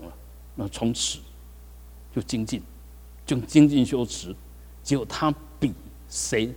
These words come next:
都快，很快就证阿罗汉。所以我们能不能成就，还是那一颗心。你那一颗心如果发勇猛的心，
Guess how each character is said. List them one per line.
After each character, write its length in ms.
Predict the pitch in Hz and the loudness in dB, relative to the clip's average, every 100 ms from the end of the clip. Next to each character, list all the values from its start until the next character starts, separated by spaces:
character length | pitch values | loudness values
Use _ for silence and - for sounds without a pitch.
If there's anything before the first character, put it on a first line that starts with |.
| - - - - - - - - - - - | -10 -20 -20 -20 -20 -20 -20 -20 -20 -6 -2
都 100 | 113 | 0
快， 280 | - 135 - - - - | 0 -4 -4 -8 -20 -18
很 160 | - 104 | -10 -8
快 220 | - 127 | -4 -2
就 140 | 131 110 | 0 0
证 220 | 127 107 | 0 2
阿 120 | 110 | 2
罗 160 | 101 87 | 2 0
汉。 140 | 107 - - - - - - - - - - - - | -2 -4 -18 -20 -20 -20 -20 -20 -20 -20 -20 -20 0
所 220 | - 233 | 10 10
以 260 | 208 127 - - - | 12 8 4 -6 6
我 120 | 147 | 10
们 220 | 143 170 | 10 10
能 200 | 170 202 | 8 8
不 100 | 214 | 8
能 240 | 180 175 175 | 8 8 4
成 340 | - 143 170 | 6 6 6
就， 300 | - 156 - - - - - - - - | 6 4 4 -6 -18 -20 -20 -20 -18 -4
还 200 | 127 131 | 2 4
是 140 | 147 | 6
那 160 | 139 139 | 4 4
一 40 | |
颗 200 | - 127 | 4 2
心。 360 | 123 - 120 131 - - - - | 2 0 0 0 -6 -18 -20 -2
你 160 | 131 127 | 6 8
那 240 | 165 185 | 10 8
一 40 | 185 | 10
颗 180 | 185 | 10
心 380 | 170 175 175 165 | 8 6 4 6
如 80 | 160 | 8
果 240 | 160 104 87 | 8 6 0
发 260 | 143 143 | 2 2
勇 220 | 135 123 143 | 4 4 4
猛 260 | 151 104 | 2 0
的 120 | 101 | -2
心， 280 | 104 123 123 | -2 2 2